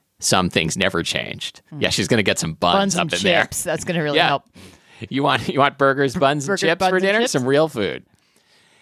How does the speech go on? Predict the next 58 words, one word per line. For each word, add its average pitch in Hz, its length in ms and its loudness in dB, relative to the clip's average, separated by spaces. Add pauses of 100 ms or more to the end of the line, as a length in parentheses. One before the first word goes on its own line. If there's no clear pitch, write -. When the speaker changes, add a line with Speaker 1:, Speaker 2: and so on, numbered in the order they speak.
(140)
Speaker 1:
It - 100 2
took 277 140 4
a 180 60 4
lot 139 260 4
of 117 80 4
work 110 240 2
to 117 80 -6
get 95 160 0
the 95 80 -6
trailer 120 400 0
clean, 95 320 -2
but 104 160 0
I 143 80 4
enjoyed 98 440 0
every 110 300 2
minute 98 300 0
of 71 100 0
Speaker 2:
Yeah, 175 120 0
Speaker 1:
it. 127 40 -6
Speaker 2:
right. 139 380 0
Said 165 200 -2
no 165 120 4
one 156 160 0
ever. 147 340 -2
Speaker 1:
<laughs> 226 100 6 (1200)
No, 175 200 4
there's 147 200 -2
nothing 190 340 2
I 147 120 4
Speaker 2:
No. 143 40 2
Speaker 1:
love 131 200 4
more 131 220 4
than 110 200 -2
cleaning 131 480 -2
Speaker 2:
Cleaning - 40 -2
a 196 40 2
Speaker 1:
out 123 160 2
Speaker 2:
nasty 160 380 -2
batch, 139 360 0
Speaker 1:
a - 20 -8
nasty 143 480 2
Speaker 2:
bachelor 123 240 4
Speaker 1:
ass 180 80 -2
Speaker 2:
single 240 380 0
wide. 127 320 2
Speaker 1:
trailer. - 140 -6
Yeah. 101 340 0
<laughs> - 60 -20 (640)
Um, 156 380 0 (720)
Speaker 2:
That's 208 160 -2
why 233 80 4
they 185 120 2
said 165 180 0
single 151 240 0
wide, 117 180 0
so - 80 -8
they 123 140 0
would, 120 240 -2